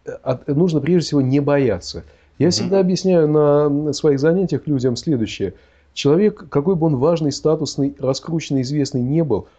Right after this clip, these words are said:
Speaker 1: он человек, он такой же, как ты. Поэтому обращаться нужно к любому человеку на равных, будь то, э, президент банка или известный артист, э, там, раскрученная, прославленная певица,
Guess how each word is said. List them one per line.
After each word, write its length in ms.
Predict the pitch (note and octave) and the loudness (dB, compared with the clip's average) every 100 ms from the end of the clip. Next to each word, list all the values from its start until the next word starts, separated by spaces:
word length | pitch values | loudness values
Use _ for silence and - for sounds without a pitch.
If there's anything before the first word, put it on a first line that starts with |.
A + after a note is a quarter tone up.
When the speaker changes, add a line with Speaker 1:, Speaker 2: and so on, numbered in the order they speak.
| _ - | _ -2
Speaker 1:
он 240 | D#3 F3 - _ | 0 0 -6 _
человек, 580 | - C3 C3 B2 F2+ - | -8 -2 0 0 -2 -4
он 120 | A2+ | -4
такой 260 | D#3+ D#3+ F3+ | -2 -2 -2
же, 120 | D#3 | -2
как 260 | E3 E3 - | 0 -2 -2
ты. 140 | G2+ | -6
Поэтому 420 | - B2+ E3 E3 - | -2 -2 0 -2 -2
обращаться 560 | C#3 E3+ G3+ F#3+ G3 | 0 0 0 -2 0
нужно 320 | F#3 E3 E3+ C#3+ _ | -2 0 -2 -4 _
к 100 | E3 | 0
любому 400 | D3 D3+ F#3 E3+ | 0 2 2 2
человеку 300 | - E3 D#3 | 0 0 2
на 160 | D#3 | 2
равных, 400 | E3 C3 F#2+ F2 | 2 0 0 -6
будь 280 | A#2+ D#3+ D#3+ | -2 -2 -2
то, 240 | E3 D3+ D3+ _ _ _ | 0 0 -2 _ _ _
э, 200 | C3+ B2+ | 0 2
президент 480 | C3+ D3 D#3 D#3+ D3+ | 0 -2 0 0 0
банка 420 | B2+ D#3+ D#3+ E3 | 0 0 0 -2
или 320 | E3 D3 C#3+ C#3+ | -2 0 0 0
известный 420 | C#3 C#3+ C#3+ C#3 | 0 0 0 0
артист, 440 | C#3+ - G2+ - A2 | -2 -6 -10 -8 -6
э, 240 | G2+ G2+ | -4 -2
там, 180 | A2+ A2 | -2 0
раскрученная, 540 | B2 - E3 D3+ D#3+ D3+ | -2 -2 -4 -4 -2 0
прославленная 640 | D3+ D3+ D#3 D3 D3 D3 | 0 -2 0 0 0 -2
певица, 640 | C#3+ D#3 D#3 D#3 - D3 | -2 -2 -2 -2 0 0